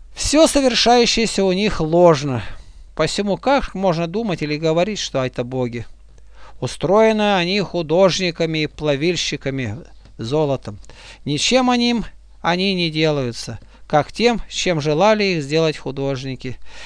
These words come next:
И те, которые приготовляют их, не бывают долговечны. Как же сделанные ими могут быть богами? Они оставили по себе ложь и срам своим потомкам.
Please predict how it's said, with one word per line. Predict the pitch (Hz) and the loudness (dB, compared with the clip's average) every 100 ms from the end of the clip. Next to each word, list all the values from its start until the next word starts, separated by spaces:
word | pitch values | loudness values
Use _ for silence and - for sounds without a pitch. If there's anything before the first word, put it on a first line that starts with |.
| - | -6
И | - | -4
те, | 226 302 | 2 2
которые | - 233 262 240 | 4 4 4 4
приготовляют | 214 226 220 233 233 247 240 170 139 | 2 0 2 4 4 6 6 4 2
их, | 127 120 - - | -4 -6 -8 -6
не | 170 | -2
бывают | 185 190 151 135 | 2 2 2 0
долговечны. | 131 131 135 131 127 - 131 120 - - - - - | -4 -4 -4 -2 -4 -6 -10 -14 -16 -20 -20 -20 -2
Как | 160 196 202 | 6 6 6
же | 185 185 | 2 2
сделанные | 139 165 208 202 196 190 180 185 208 | 0 2 4 4 0 0 2 2 0
ими | 190 | -2
могут | 156 185 185 185 | -2 -2 -2 -2
быть | 160 185 | 0 0
богами? | 165 175 151 120 120 113 - - - - - - - | 2 2 2 0 -4 -8 -16 -20 -20 -20 -20 -20 -4
Они | 120 151 185 | -2 0 2
оставили | 185 170 - 185 226 226 226 | 2 2 2 4 6 6 2
по | 220 170 | -2 -4
себе | - 160 170 | -2 0 2
ложь | 151 143 214 180 - - - | 2 4 6 6 4 -8 -10
и | 139 | -6
срам | 131 - 151 190 139 107 | -6 -4 2 4 4 -2
своим | - 131 127 | -8 -6 -4
потомкам. | 120 131 - 123 117 113 | -4 -6 -4 -6 -6 -10